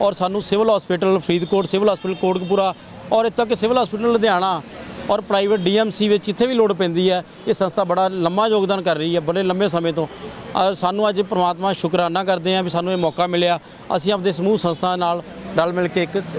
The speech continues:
ਇਹੋ ਜਿਹਾ ਲੰਗਰ ਲਾਉਣ ਦੇ ਨਾਲ ਨਾਲ ਇੱਕ ਇਹ ਵੀ ਚਲਾਇਆ ਵੀ ਖੂਨਦਾਨ ਦਾ ਕੈਂਪ ਲਾਇਆ ਜਾਵੇ। ਔਰ ਨੌਜਵਾਨਾਂ ਨੂੰ ਵੀ ਨਾਲ ਇਹੀ ਉਤਸ਼ਾਹ ਹੈ ਵੀ ਆਉਣ ਵਾਲੇ ਸਮੇਂ ਦੇ ਵਿੱਚ ਇਹੋ ਜਿਹੇ ਜਿਹੜੇ ਸੰਸਥਾ ਰਲ ਕੇ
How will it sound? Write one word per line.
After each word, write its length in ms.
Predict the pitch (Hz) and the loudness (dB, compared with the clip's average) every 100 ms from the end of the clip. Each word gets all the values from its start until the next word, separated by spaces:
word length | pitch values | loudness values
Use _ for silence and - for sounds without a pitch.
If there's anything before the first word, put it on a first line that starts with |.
| 165 | 0
ਇਹੋ 200 | 180 185 | 2 4
ਜਿਹਾ 320 | 202 196 196 175 - - | 4 4 2 -2 -8 0
ਲੰਗਰ 300 | 180 196 233 | 0 2 4
ਲਾਉਣ 200 | 226 220 | 4 4
ਦੇ 100 | 226 | 2
ਨਾਲ 240 | 208 202 | 2 2
ਨਾਲ 140 | 208 208 | 2 0
ਇੱਕ 160 | 208 | 2
ਇਹ 100 | 214 | 2
ਵੀ 120 | 226 214 | 2 2
ਚਲਾਇਆ 380 | 208 185 196 196 - - 175 | 2 2 2 -2 -10 -8 -6
ਵੀ 80 | |
ਖੂਨਦਾਨ 400 | - 190 208 208 | -2 0 2 2
ਦਾ 100 | 202 | 0
ਕੈਂਪ 300 | 190 185 175 | 0 -2 0
ਲਾਇਆ 200 | 180 156 | 0 2
ਜਾਵੇ। 260 | 143 135 120 117 - - - - - | 2 0 -4 -8 -16 -18 -16 -10 0
ਔਰ 160 | 196 208 208 220 - - | 2 2 0 -2 -10 -4
ਨੌਜਵਾਨਾਂ 500 | 180 170 185 202 208 | 2 4 4 2 2
ਨੂੰ 100 | 220 | 2
ਵੀ 120 | 226 214 | 2 4
ਨਾਲ 240 | 196 202 | 2 2
ਇਹੀ 200 | 190 214 | 2 0
ਉਤਸ਼ਾਹ 300 | - 202 208 208 | 2 0 0 -2
ਹੈ 460 | 208 180 180 185 185 - - - | 0 2 2 0 -2 -12 -14 -2
ਵੀ 340 | 185 220 226 - | 2 2 0 0
ਆਉਣ 220 | 190 196 | 2 2
ਵਾਲੇ 180 | 226 240 | 4 2
ਸਮੇਂ 300 | 208 196 202 | 2 0 2
ਦੇ 60 | 196 | 2
ਵਿੱਚ 220 | 190 - | 2 -2
ਇਹੋ 380 | - 202 180 208 | -2 0 2 2
ਜਿਹੇ 180 | 214 208 | 4 4
ਜਿਹੜੇ 200 | 208 208 - | 2 0 0
ਸੰਸਥਾ 300 | 170 196 190 | -2 0 -2
ਰਲ 360 | 180 170 170 | -2 -2 -2
ਕੇ 240 | 160 175 | 0 -2